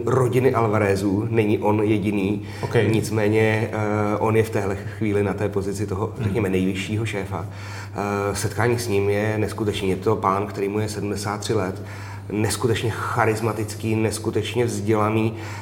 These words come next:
Speaker 1: Eh, zároveň, když, eh, si představím, nebo řeknu ti takovou věc, jako že vlastně degustaci, kterou nám dělal přímo on osobně, ve spoustě případů narazí na ty majitele, kteří řek-, se občas zeptají: "Prosím tě, a, eh, z jaký vinice vlastně to je?" Nebo ně-,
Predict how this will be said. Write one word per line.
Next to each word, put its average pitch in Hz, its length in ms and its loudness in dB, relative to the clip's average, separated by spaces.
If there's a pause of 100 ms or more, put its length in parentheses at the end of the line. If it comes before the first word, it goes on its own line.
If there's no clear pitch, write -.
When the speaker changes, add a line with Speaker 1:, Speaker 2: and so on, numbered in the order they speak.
Speaker 1:
Eh, 104 380 2
zároveň, 110 640 2 (140)
když, 104 360 -2
eh, 104 260 2
si 110 160 -4
představím, 110 500 -2 (220)
nebo 98 140 -4
řeknu 104 220 -2
ti 113 100 0
takovou 107 280 2
věc, 110 160 4
jako 104 180 -2
že 101 100 -2
vlastně 113 260 -2
degustaci, 107 560 -2
kterou 104 400 0
nám 110 340 0 (120)
dělal 107 360 2
přímo 123 300 0
on 120 180 0
osobně, 104 460 0 (340)
ve 90 60 -8
spoustě 117 320 -2
případů 110 400 0
narazí 104 300 -2
na 107 80 -2
ty 110 100 -4
majitele, 104 380 -2
kteří 104 200 -4
řek-, 104 120 -6 (260)
se - 120 -4
občas 104 240 -2
zeptají: 110 280 -4 (280)
"Prosím 107 320 -6
tě, 117 120 -2
a, 98 260 -6 (140)
eh, 101 40 -6
z 101 80 -6
jaký 135 200 -4
vinice 120 300 -4
vlastně 101 240 -6
to 104 160 -6
je?" 101 60 -4
Nebo 101 160 -4
ně-, 98 120 -2